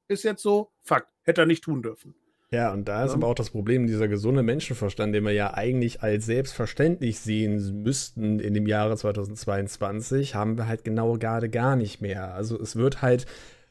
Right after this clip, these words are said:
Speaker 2: nur nach seiner Meinung hantiert, so wie ich es jetzt gerade sehen würde, ob ich jetzt für oder gegen bin, ist vollkommen egal. Was wir aber auch schon gesagt haben, man versucht halt, denjenigen dahin zu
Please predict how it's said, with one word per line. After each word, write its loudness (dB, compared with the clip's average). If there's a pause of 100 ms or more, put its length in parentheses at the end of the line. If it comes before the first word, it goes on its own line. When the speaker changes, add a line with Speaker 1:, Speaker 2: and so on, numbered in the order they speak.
Speaker 2:
nur 6
nach 0
seiner 2
Meinung 2 (640)
hantiert, 2
so 0
wie 0
ich 0
es 0
jetzt -2
gerade -2
sehen 0
würde, 0
ob 0
ich -2
jetzt -6 (120)
für 0
oder 0
gegen -2
bin, -4
ist -6
vollkommen 0
egal. 0 (920)
Was -2
wir 0
aber 2
auch 2
schon -2
gesagt -2
haben, 2
man 0
versucht -2
halt, -2
denjenigen 0
dahin 2
zu -4